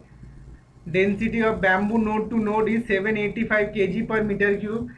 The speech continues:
And the next slide is showing the two tables, which is the details of the density test of bamboo strips. And from this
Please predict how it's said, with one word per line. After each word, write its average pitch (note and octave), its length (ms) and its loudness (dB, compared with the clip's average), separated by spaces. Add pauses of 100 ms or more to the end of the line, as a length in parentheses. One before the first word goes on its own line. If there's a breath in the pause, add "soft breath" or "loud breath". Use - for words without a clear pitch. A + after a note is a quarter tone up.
(200 loud breath)
And F#3 180 -2
the G3+ 80 0
next G#3+ 360 -2
slide G#3+ 400 2
is G#3+ 240 -6
showing G#3+ 340 2
the A3 220 2
two A#3+ 240 0
tables, G#3 420 0
which G#3+ 240 -8
is A3 220 -2
the A3 280 0 (440 loud breath)
details A#3 480 0
of A3 180 -2
the G#3 80 0
density G3 500 0
test G#3+ 280 -2
of F3+ 160 -4
bamboo G3 340 0
strips. E3+ 380 -10 (500 soft breath)
And F#3+ 380 -2
from G3 260 0
this A#3+ 260 0